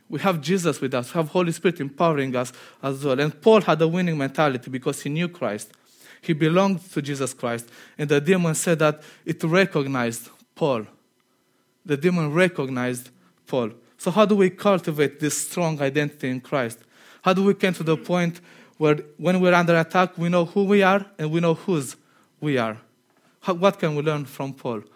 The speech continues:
First of all, Paul was driven by God's mission. It says in verse eight, "And he entered the synagogue and for three months spoke boldly, reasoning and persuading them about the kingdom of God." Paul entered the synagogue.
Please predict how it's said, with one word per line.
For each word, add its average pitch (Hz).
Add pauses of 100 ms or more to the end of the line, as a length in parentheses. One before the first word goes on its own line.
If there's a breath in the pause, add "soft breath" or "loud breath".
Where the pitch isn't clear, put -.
(420 soft breath)
First 202
of 170
all, 185
Paul 185
was 165
driven 165
by 139
God's 143
mission. 147 (800)
It -
says 156 (240 loud breath)
in 156
verse 160
eight, 160
"And 151
he 170
entered 180
the 156
synagogue 156 (200 loud breath)
and 151
for 160
three 190
months 175
spoke 156
boldly, 139 (240 loud breath)
reasoning 180
and 123
persuading 170
them 156
about 147
the 143
kingdom 143
of 123
God." 131 (640 soft breath)
Paul 208
entered 135
the 127
synagogue. 127